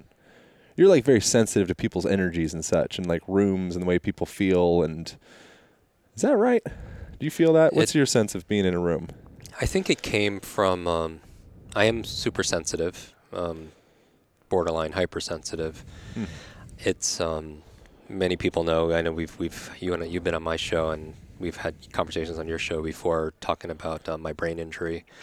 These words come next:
Speaker 2: When I, um, when I had this accident when I was five, this traumatic brain injury, I became very self-conscious. Like, my personality changed, uh, because of the, the trauma, the trauma, but also socially,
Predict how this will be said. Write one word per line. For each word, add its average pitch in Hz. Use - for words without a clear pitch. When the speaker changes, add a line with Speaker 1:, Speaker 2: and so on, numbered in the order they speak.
Speaker 2:
When 101
I, 92
um, 85
when 101
I 98
had 98
this 92
accident 87
when 80
I -
was 78
five, 78
this -
traumatic 82
brain 85
injury, 80
I 80
became 82
very 82
self-conscious. -
Like, 82
my 85
personality 90
changed, 80
uh, 82
because 80
of 76
the, 76
the 85
trauma, 82
the -
trauma, 76
but 90
also 82
socially, 131